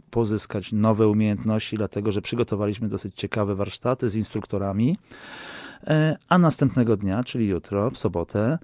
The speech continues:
e, odbędzie się przegląd i młodzież z poszczególnych grup będzie mogła zaprezentować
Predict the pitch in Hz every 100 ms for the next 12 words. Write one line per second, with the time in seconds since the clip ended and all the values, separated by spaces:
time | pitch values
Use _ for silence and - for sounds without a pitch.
0 | - - - - - 143 135 135 139 127
1 | 131 127 117 117 - - 98 95 104 156
2 | 170 - 160 151 135 135 131 - - 117
3 | 123 117 110 104 101 101 131 - 120 113
4 | 104 110 113 107 101 135 131 110 107 117
5 | 107 98 -